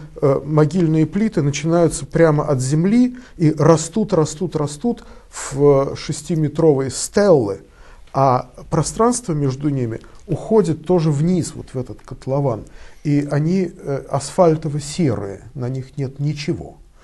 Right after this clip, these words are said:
И, э, м, конечно, что х-, вот, э, положительная сторона состоит для меня ещё в том, что там любимое место и, игры в прятки, э, детей и юношества.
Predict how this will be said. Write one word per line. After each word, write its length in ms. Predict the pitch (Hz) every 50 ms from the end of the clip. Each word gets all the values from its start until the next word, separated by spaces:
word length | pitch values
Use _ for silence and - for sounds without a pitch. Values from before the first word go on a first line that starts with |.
| - - - - - -
И, 260 | - 156 135 143 139 143
э, 320 | 147 160 135 123 123 117 - 135 - - 156
м, 180 | 147 135 127 123 147 170 180 190 190 185 170 165 156 151 - - -
конечно, 460 | - 170 170 190 196 202 196 196 - - - - -
что 240 | - - - - 190
х-, 200 | - - 214 - - - - - - -
вот, 240 | 175 156 - - - -
э, 160 | - 160 160 - - - - - -
положительная 720 | - 185 190 190 190 185 262 269 - - 160 151 147 139 123
сторона 440 | - - - 165 156 156 151 135 120
состоит 420 | - - - - - 156 156 151
для 180 | 131 120 143 156
меня 240 | 160 160 156 151 139
ещё 260 | 135 139 - - 156
в 100 | 147 -
том, 200 | - 262 254 247
что 160 | - - 156
там 240 | - - 202 208 208 - - - - - - -
любимое 500 | 156 151 165 156 175 214 214 190 180 165
место 400 | 160 170 196 202 196 - - 160
и, 100 | 156 151
игры 680 | 156 - 170 156 151 151 151 151 160 147 135 160 170 170
в 180 | 160 - - -
прятки, 560 | 185 185 202 214 220 220 - - - 165 - - - - - - - - -
э, 240 | - - 131 131 127 - 147 165
детей 460 | 160 139 139 143 - - 202 185 175
и 40 | 165
юношества. 720 | 147 160 160 151 123 113 - - - - - - - - -